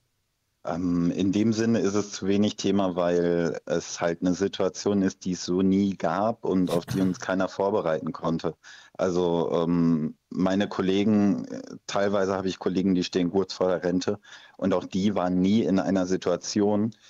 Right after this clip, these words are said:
in der man auf einmal Klienten mit einer psychischen Behinderung in Quarantäne, in Zimmerquarantäne stopfen muss. Ähm, und, äh, den Leuten, die absolut nicht einsehen können oder möchten, dass sie in ihrem Zimmer bleiben müssen, jetzt vierzehn Tage,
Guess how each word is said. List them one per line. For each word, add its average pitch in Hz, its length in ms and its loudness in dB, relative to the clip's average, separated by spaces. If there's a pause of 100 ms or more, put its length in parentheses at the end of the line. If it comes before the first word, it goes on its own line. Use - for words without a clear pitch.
(240)
in 95 100 0
der 95 140 2
man 92 180 0
auf - 160 -4
einmal 87 280 0
Klienten 104 800 2
mit 95 140 2
einer 95 140 -2
psychischen 101 500 -2
Behinderung 95 480 2
in 90 160 2
Quarantäne, 90 1080 -2
in 87 120 0
Zimmerquarantäne 85 800 0
stopfen - 400 -4
muss. 98 300 -2 (600)
Ähm, 87 720 2
und, 85 540 0
äh, 82 320 2
den 90 180 0
Leuten, 95 380 2
die 85 180 0
absolut - 400 -4
nicht 87 180 -4
einsehen 92 640 0
können 101 480 0
oder 82 240 0
möchten, 92 640 0
dass 90 240 -2
sie 90 180 0
in 87 160 2
ihrem 82 240 0
Zimmer 120 320 0
bleiben 76 300 0
müssen, 80 280 -2
jetzt 78 200 -4
vierzehn 78 400 -4
Tage, 78 340 -4